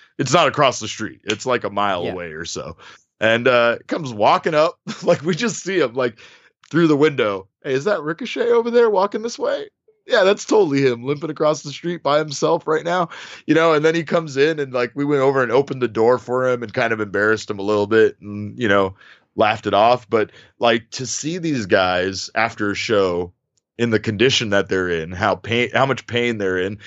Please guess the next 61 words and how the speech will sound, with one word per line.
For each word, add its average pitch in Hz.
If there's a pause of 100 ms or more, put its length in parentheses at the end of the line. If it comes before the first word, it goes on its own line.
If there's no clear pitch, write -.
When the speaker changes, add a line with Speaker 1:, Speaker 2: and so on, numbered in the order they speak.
(160)
Speaker 1:
And 156
like 165
that, 143
all 127
by 139
himself, 120
like, 120
he 139
didn't 135
even 131
have 131
any 104
friends 107
with 123
him 127
or 101
nobody 117
or 107
nothing. 123
You 151
know 151
what 151
I -
mean? 156
He's 139
just, 135 (240)
he's 143
just 143
walking 135
around 139
the 123
streets -
of 123
Reseda 127
with 127
a 110
bag 123
slung 139
over 147
his 143
shoulder 156
like 123
he's 117
some 127
sort 131
of 92
homeless 147
person. 170
Speaker 2:
One 147
might -
say, - (160)
Speaker 1:
It's 170
Speaker 2:
one 135
might 98
say 107
he 120
was 113
the 104
one 113
and 107
only. 104